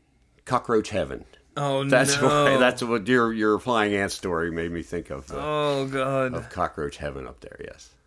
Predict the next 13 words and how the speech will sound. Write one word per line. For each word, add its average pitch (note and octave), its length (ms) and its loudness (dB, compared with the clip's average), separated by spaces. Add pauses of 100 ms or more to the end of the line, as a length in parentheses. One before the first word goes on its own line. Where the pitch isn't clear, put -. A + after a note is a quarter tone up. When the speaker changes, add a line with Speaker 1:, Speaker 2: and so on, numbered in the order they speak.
(120)
Speaker 1:
Yeah, - 180 -14 (240)
that D#2 140 -16
was - 220 -20 (420)
Speaker 2:
Was D3 220 -8
this D3 240 2
an D3+ 80 -2
apartment D#3 480 -2
or D3 60 0
was C3 100 -4
this B2+ 180 -6
a B2 60 -10
first - 520 -4
house? - 680 -8